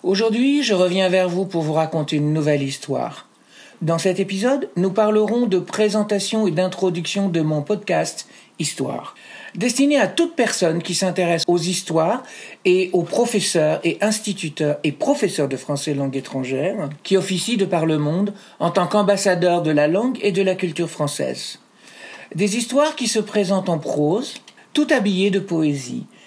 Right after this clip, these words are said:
Des rencontres qui vous font réfléchir ou rêver, ou les deux.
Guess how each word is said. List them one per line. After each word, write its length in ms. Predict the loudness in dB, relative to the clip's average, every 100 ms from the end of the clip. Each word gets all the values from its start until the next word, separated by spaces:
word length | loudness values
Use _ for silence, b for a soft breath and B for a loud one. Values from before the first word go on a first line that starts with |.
| B
Des 120 | 0 2
rencontres 560 | 2 2 0 2 -2
qui 160 | -2 -2
vous 160 | -4
font 240 | -4 -2 0
réfléchir 600 | 0 -2 -2 -2 -2 -2
ou 140 | 0
rêver, 480 | 0 0 0 -2 -4 -4
ou 140 | 0
les 120 | 2 2
deux. 280 | 0 -2